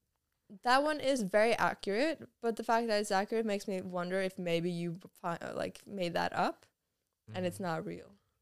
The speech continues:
Speaker 2: And what about the ones you got a tumor treated with humor? That one.
Speaker 1: New version of humor therapy has found out to be. Mm, I
Speaker 2: I, I know
Speaker 1: It
Speaker 2: these
Speaker 1: doesn't
Speaker 2: headlines
Speaker 1: s-,
Speaker 2: are terrible. I just wrote them down
Speaker 1: it
Speaker 2: for
Speaker 1: doesn't sound real, but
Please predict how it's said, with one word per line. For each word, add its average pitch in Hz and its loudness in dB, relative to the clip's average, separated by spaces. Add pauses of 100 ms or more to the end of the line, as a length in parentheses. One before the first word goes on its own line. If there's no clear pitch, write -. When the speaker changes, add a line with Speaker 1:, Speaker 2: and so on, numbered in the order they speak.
(1600)
Speaker 2:
And 110 -2
what 110 6
about 101 2
the 104 -2
ones 98 0
you 104 -4
got 101 0
a 95 -4
tumor 101 -2
treated 95 -10
with 95 -6
humor? 98 -4 (520)
That 101 -6
one. 95 -6
Speaker 1:
New 214 -10
version 202 -14
of 202 -20
humor 190 -6
therapy 190 -4
has 202 -12
found 208 -20
out 196 -10
to - -16
be. 185 -6 (240)
Mm, 185 -6 (160)
I 202 4 (1160)
Speaker 2:
I, 139 8 (100)
I - 8
know 131 8
Speaker 1:
It - 4
Speaker 2:
these - 12
Speaker 1:
doesn't 110 4
Speaker 2:
headlines 98 4
Speaker 1:
s-, 85 0
Speaker 2:
are 90 -8
terrible. 87 -2
I 92 2
just 98 -2
wrote 90 -6
them 87 -6
down 170 -4
Speaker 1:
it 240 2
Speaker 2:
for 247 4
Speaker 1:
doesn't 285 0
sound 208 4
real, 294 2 (320)
but 233 2